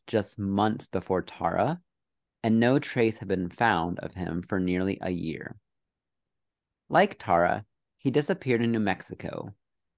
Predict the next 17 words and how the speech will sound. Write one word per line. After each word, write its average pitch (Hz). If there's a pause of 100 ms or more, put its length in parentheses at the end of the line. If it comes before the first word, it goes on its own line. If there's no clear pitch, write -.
so -
news 117
coverage 127
of -
the 98
Polaroid 104
began 95
to 98
intensify 90
within 82
the 80
state. - (1800)
In 113
July 117
of 92
nineteen 90
eighty-nine, 85